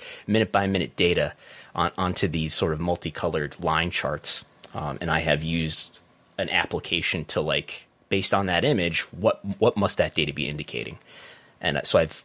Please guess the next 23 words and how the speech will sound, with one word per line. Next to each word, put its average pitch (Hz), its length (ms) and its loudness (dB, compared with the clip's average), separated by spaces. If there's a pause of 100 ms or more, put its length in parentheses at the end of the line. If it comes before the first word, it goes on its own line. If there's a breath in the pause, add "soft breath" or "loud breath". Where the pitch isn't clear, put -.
looked 135 220 2
at - 80 -4 (120)
that 131 220 2
stuff - 300 0
somewhat, 65 480 -4 (400 loud breath)
um, - 200 2
but 117 140 0
this 165 160 4
is 156 160 4
real 147 180 6
data, 90 400 0 (440)
uh, 76 360 2 (120)
from 107 240 2
Nielsen. 80 440 -2
This 85 140 -8
is 87 120 -4
not 90 280 2
something 95 320 -2
that 80 40 -4
I've 85 140 0
extracted 78 840 -4 (400)
and 76 100 -8
extrapolated, 78 880 -4